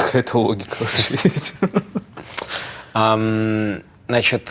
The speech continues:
Speaker 2: красные кхмеры официально сделали ставку на крестьян и сказали, что все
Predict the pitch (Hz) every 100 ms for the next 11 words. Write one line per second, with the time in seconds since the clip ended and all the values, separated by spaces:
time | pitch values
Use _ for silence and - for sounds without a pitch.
0 | 123 143 143 - 135 120 - 127 135 135
1 | 120 113 - 127 113 117 113 104 - 135
2 | - 107 120 - 113 - 110 107 98 82
3 | 90 - 101 127 107 - 95 - - 139
4 | 131 131